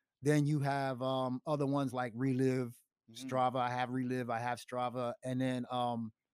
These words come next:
Speaker 1: with Strava, it automatically records your ride, and I'm in the app that's called Love to Ride.
Speaker 2: Yep.
Speaker 1: So, with the Love to Ride, I like it because it tells you your heart rate, calories, and then how many s-, how much C O two.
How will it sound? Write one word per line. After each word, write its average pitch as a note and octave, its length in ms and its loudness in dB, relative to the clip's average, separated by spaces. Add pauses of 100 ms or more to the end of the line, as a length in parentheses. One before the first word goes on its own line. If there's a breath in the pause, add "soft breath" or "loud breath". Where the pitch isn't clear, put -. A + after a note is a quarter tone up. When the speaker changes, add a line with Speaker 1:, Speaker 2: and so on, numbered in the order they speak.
(220)
Speaker 1:
with C3+ 180 0
Strava, D#3 720 2 (280)
it B2 140 -4
automatically C#3+ 540 2
records C3 460 2
your A#2+ 100 -2
ride, C3 360 4
and A#2+ 120 0
I'm B2+ 180 0
in A#2+ 200 -2
the A#2 200 -8
app C#3 240 -2
that's - 160 -12
called A#2 380 0
Love C3 260 0
to A2 120 -10
Ride. G#2+ 360 -2
Speaker 2:
Yep. A2+ 220 -10 (480)
Speaker 1:
So, C3+ 500 2 (120)
with C#3 220 -2
the C3 80 -4
Love D#3 280 6
to C#3 80 4
Ride, D3 480 4 (580)
I G#3+ 140 10
like E3 280 8
it D3+ 80 0
because C#3+ 320 0
it C3+ 120 -8
tells D#3 340 0
you D#3+ 360 -2
your C3+ 180 -4
heart E3+ 280 0
rate, E3 400 4 (220)
calories, D#3+ 800 2 (340 soft breath)
and C#3+ 120 0
then C#3 120 2
how D#3 180 0
many C#3+ 240 2
s-, - 240 -8
how D#3+ 160 -2
much D3+ 180 0
C D#3 360 2
O C3 100 4
two. B2+ 460 0